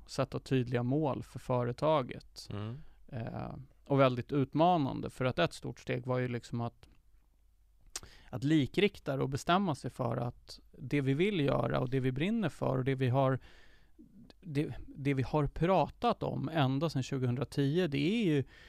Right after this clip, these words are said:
Speaker 1: yrkesstolthet, hög kvalitet, eh, nöjda kunder, liksom, det, det är ingenting nytt, det har vi pratat om. Men att ta steget fullt ut och göra det, eh,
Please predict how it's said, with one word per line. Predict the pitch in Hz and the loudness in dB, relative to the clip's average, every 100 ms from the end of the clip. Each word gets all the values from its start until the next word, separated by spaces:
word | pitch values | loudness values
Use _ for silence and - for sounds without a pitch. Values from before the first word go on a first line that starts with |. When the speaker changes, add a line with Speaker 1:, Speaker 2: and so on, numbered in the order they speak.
| - - | -20 -2
Speaker 1:
yrkesstolthet, | 156 156 - 139 - 143 123 131 139 135 - | 2 2 2 -4 -2 -2 0 2 2 2 -2
hög | 117 135 147 135 | 0 2 2 2
kvalitet, | - 135 131 - 135 131 135 131 127 - - - - - | -2 0 -2 -2 -2 2 2 0 -2 -8 -20 -20 -20 -10
eh, | 131 120 117 - - - - | -4 -2 -2 -2 -4 -8 -4
nöjda | 139 143 143 131 | 2 4 4 2
kunder, | - - 147 135 123 127 127 127 123 120 113 - - | 0 2 4 4 2 4 4 4 2 0 -4 -8 -10
liksom, | 117 123 123 - | -6 -4 -6 -2
det, | 135 143 143 185 233 - - - - 147 | -2 -2 -4 -14 -20 -20 -20 -20 -18 -4
det | 131 | 0
är | 156 | 2
ingenting | 208 135 120 117 117 - | 2 0 -2 -4 -4 -4
nytt, | 120 117 - | -4 -4 -4
det | 135 | -2
har | |
vi | 135 | 0
pratat | 135 143 127 - 180 | -2 0 -2 -4 -8
om. | - 139 135 - - - | -8 -8 -12 -16 -20 -6
Men | 139 139 | -2 -2
att | 135 | 0
ta | 143 | -2
steget | - 147 135 131 | 0 0 0 -2
fullt | - 147 135 - | 0 2 2 0
ut | 175 139 - - - _ - | 0 0 -2 -20 -20 _ 2
och | 139 | 4
göra | 151 143 175 202 | 6 6 6 2
det, | 123 - 127 - - _ _ _ | 0 -6 -12 -14 -20 _ _ _
eh, | - 127 123 - | -4 -2 -2 -6